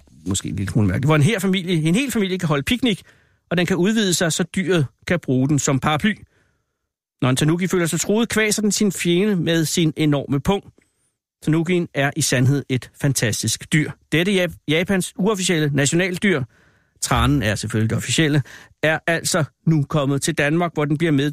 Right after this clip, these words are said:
modtaget med fælder og haglbøsser. Planen er, at det skal være udryddet år to tusind og femten. Ha! Det gælder,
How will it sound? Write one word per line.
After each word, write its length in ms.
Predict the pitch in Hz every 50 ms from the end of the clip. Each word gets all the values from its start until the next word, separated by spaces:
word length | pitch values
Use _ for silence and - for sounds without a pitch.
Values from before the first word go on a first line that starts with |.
| - _
modtaget 460 | 160 160 170 170 - - 175 156 147
med 100 | 160 151
fælder 380 | - - 160 131 123 139 143 139 - -
og 120 | - 135 117
haglbøsser. 540 | - 127 135 139 - 143 117 110 - - -
Planen 320 | - 180 208 208 202 202 190
er, 160 | 165 170 170
at 100 | 170 165
det 180 | 165 160 143 120 - _
skal 160 | - - 170
være 100 | 156 160
udryddet 440 | 175 185 208 202 196 175 160 156 143 -
år 120 | 139 131
to 220 | 123 - 202 202
tusind 300 | 160 165 175 151 135 147
og 60 | 120 117
femten. 300 | 147 151 147 - 202 139
Ha! 140 | - - 392 453 453 285 - _ - _ _ _ _ _
Det 120 | - 170 165
gælder, 280 | 190 190 185 180 165